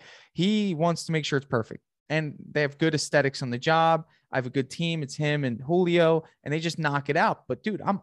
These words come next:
always behind on when I think things are gonna be done. Oh, the toilet needs to be removed. Oh, the ring around the toilet,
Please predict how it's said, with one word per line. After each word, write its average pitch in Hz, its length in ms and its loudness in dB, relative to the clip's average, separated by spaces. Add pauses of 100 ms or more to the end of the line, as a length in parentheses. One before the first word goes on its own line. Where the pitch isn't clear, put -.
(100)
always 156 440 4
behind 123 420 -2
on 120 120 -2
when 123 120 -2
I 117 120 -4
think 123 260 -8
things 120 220 -2
are 117 40 -4
gonna 113 160 -2
be 113 80 -4
done. 110 280 -2 (400)
Oh, 185 160 4
the 135 140 -8
toilet 185 460 2
needs 147 200 -4
to 143 60 -12
be 135 120 -2
removed. 120 420 -4
Oh, 175 140 2
the 147 120 0
ring 170 220 0
around 165 220 2
the 151 80 -2
toilet, 175 480 0